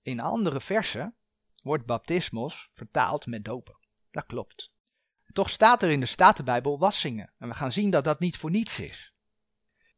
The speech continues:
Zodra mensen iets anders gaan leren op basis van Grieks of Hebreeuws, wat overigens de broeder in, in, in Waar Staan Wij Voor zegt dat hij dat niet doet. Maar hij doet het wel.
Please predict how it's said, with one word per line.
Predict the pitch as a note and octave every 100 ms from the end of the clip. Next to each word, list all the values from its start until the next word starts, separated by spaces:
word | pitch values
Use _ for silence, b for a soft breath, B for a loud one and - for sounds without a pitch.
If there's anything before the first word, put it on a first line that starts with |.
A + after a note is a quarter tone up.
| _ _ _ _ _ _ _ _ _ _ _
Zodra | - A3 G#3 B3 D#4
mensen | D4 E4+ - C4
iets | A#3 -
anders | - C#4+ C4 -
gaan | A3+ G3+
leren | F#3+ A#3+ C4 G#3
op | D#3 C3+
basis | F#3+ B3+ A#3 -
van | E3+ C#3+
Grieks | F3+ G#3+ -
of | B2+
Hebreeuws, | B2+ A#2+ F3+ C#3+ - - - _ - - - _ _ _ _ _ _ _ _ _ _ _ _ _ _ _ _ _ _
wat | C3 C3
overigens | D3 E3+ C#3+ A2+
de | B2
broeder | D3+ G#3+ D3+ B2+
in, | C#3 -
in, | A#2 B2+
in | C#3 C3+ B2+
Waar | C3 C#3+
Staan | - F3 G#3+
Wij | D#3 C3
Voor | C#3 B2+ A2+
zegt | C#3+ - C3+
dat | C3+
hij | C#3+
dat | C#3+ C3
niet | C3+
doet. | C3 E3+ - _ _ _ _ _ _
Maar | - E3+
hij | E3+
doet | G#3 C3
het | C3
wel. | D3